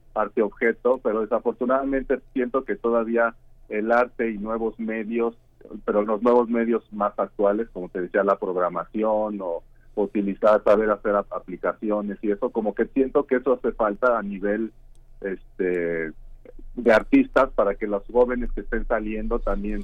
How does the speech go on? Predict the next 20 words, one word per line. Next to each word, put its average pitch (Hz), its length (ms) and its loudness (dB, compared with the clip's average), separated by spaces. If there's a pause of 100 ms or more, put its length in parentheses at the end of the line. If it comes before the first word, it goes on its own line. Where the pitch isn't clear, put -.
sepan, 90 500 0 (520)
este, 92 440 2
utilizar 107 520 2
esos 123 200 -2
nuevos, 120 280 2
aunque - 180 4 (180)
obviamente 165 640 0
sí 147 80 -2
hay 139 120 2
artistas 127 500 -4
que 104 80 -10
utilizan 113 460 -6
nuevos 113 180 -4
medios, 113 340 -6
pero 107 200 -2
siempre 127 420 0 (320)
desde, 123 260 2
también 127 300 0
desde 117 220 -2
mi 104 220 -6